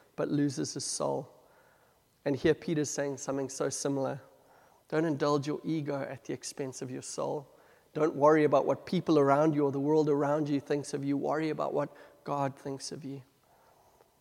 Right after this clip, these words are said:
And live an exemplary life in your neighborhood so that your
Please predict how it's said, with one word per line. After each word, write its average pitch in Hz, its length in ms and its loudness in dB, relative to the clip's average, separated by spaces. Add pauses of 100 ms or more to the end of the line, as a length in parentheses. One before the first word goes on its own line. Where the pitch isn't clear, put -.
(160)
And 131 100 2
live 143 140 4
an 156 80 4
exemplary 147 640 0
life 131 540 2
in 139 80 -4
your 139 100 0
neighborhood 131 600 -4 (720)
so - 160 -4
that 143 80 2
your 156 180 2